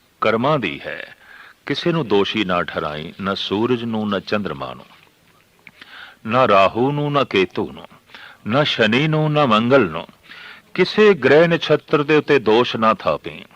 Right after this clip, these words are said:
ਔਰ ਕਿਸੇ ਮਨੁੱਖ ਨੂੰ ਵੀ ਦੋਸ਼ੀ ਨਾ ਠਹਿਰਾਈ। ਜਦ ਵੀ ਆਪਣੇ ਦੁੱਖਾਂ ਪ੍ਰਤੀ ਦੋਸ਼ੀ ਠਹਿਰਾਉਣ ਦਾ ਤੇਰੇ ਮਨ ਵਿੱਚ ਖਿਆਲ ਪੈਦਾ ਹੋਵੇ, ਤਾਂ ਫਿਰ ਆਪਣੇ ਕਰਮਾਂ ਨੂੰ ਹੀ ਦੋਸ਼ੀ ਠਹਿਰਾਈ।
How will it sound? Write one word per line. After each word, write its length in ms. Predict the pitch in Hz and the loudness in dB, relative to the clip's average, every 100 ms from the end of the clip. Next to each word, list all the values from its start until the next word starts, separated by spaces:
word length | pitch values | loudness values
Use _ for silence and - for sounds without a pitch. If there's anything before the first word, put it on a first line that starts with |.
| _ _ - - _ _ _ 110 | _ _ -20 -20 _ _ _ -6
ਔਰ 120 | 98 | -6
ਕਿਸੇ 360 | - 107 - | -8 -6 -4
ਮਨੁੱਖ 380 | 104 92 156 - | -4 -4 -6 -6
ਨੂੰ 140 | 151 104 | -6 -4
ਵੀ 120 | 92 | -4
ਦੋਸ਼ੀ 380 | 90 85 - 101 | -4 -6 -6 -4
ਨਾ 200 | 87 87 | -4 -6
ਠਹਿਰਾਈ। 540 | - 82 76 87 - _ - - _ - | -6 -8 -8 -12 -16 _ -20 -20 _ -20
ਜਦ 260 | - 135 185 | 0 0 2
ਵੀ 180 | 226 220 | 2 2
ਆਪਣੇ 280 | 202 180 170 | 2 0 2
ਦੁੱਖਾਂ 440 | 120 107 - 156 | 0 -2 -2 0
ਪ੍ਰਤੀ 420 | 110 90 95 87 - _ - - - - _ | 0 -2 -2 -4 -10 _ -20 -18 -20 -20 _
ਦੋਸ਼ੀ 480 | 90 120 160 - 202 | -2 0 2 0 -2
ਠਹਿਰਾਉਣ 500 | - 123 104 120 170 | 2 2 6 4 4
ਦਾ 340 | 139 90 117 - _ | 2 0 -2 -8 _
ਤੇਰੇ 280 | - 143 196 | 0 4 4
ਮਨ 280 | 156 131 139 | 4 0 0
ਵਿੱਚ 180 | 135 - | -2 -4
ਖਿਆਲ 360 | - 110 156 | 0 4 4
ਪੈਦਾ 340 | 165 107 98 131 | 4 0 4 4
ਹੋਵੇ, 320 | 98 82 95 _ _ _ - - - _ - | 4 0 -6 _ _ _ -20 -20 -20 _ -14
ਤਾਂ 80 | 92 - | -14 -6
ਫਿਰ 400 | 120 90 85 - _ 95 | -6 -6 -12 -18 _ -6
ਆਪਣੇ 520 | - 95 80 95 - _ _ _ _ | -6 -8 -8 -14 -20 _ _ _ _
ਕਰਮਾਂ 360 | - 90 90 135 | -4 -2 0 -2
ਨੂੰ 180 | 135 78 | -2 -6
ਹੀ 280 | 73 73 - _ 92 | -10 -12 -14 _ -8
ਦੋਸ਼ੀ 400 | 87 82 - 110 | -6 -4 -4 -6
ਠਹਿਰਾਈ। 480 | - 67 69 78 | -6 -10 -10 -14